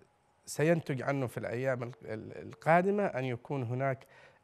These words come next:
إدراج. أولًا كانوا يتحججون بأن البيضاء لم تدرج في الخطة العسكرية،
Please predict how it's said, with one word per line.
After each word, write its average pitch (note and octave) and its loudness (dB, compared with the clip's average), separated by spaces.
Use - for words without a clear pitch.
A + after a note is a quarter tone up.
إدراج. C#3 4
أولًا C#3+ 2
كانوا C#3+ 0
يتحججون C#3 -4
بأن C3+ -2
البيضاء C3 0
لم C3+ 0
تدرج C3+ 0
في A#2+ -10
الخطة B2 -2
العسكرية، C#3+ 0